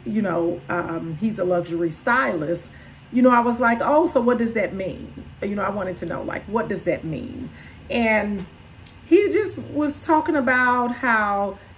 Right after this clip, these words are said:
he likes to do hair for V I P clients.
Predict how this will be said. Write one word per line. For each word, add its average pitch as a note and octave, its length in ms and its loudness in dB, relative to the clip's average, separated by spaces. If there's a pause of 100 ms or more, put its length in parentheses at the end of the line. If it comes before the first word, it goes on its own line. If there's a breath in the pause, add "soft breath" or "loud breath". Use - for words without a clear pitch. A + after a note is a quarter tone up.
(120)
he B3+ 80 0
likes G#3+ 380 -2
to A3 100 -4
do F#3+ 440 -6 (120)
hair G3 400 -2 (100)
for F#3 280 2
V F#3+ 220 -6
I F3+ 120 -4
P F3+ 180 -10
clients. B3+ 920 -2